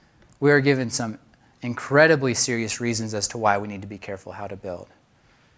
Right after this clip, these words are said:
We're building on Jesus Christ as the foundation. I think that alone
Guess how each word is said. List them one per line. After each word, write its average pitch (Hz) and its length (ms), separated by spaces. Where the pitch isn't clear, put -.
We're 127 140
building 156 480
on 123 160
Jesus 131 400
Christ 143 400
as 117 140
the 107 100
foundation. 104 600
I 107 100
think 123 220
that 135 200
alone 135 600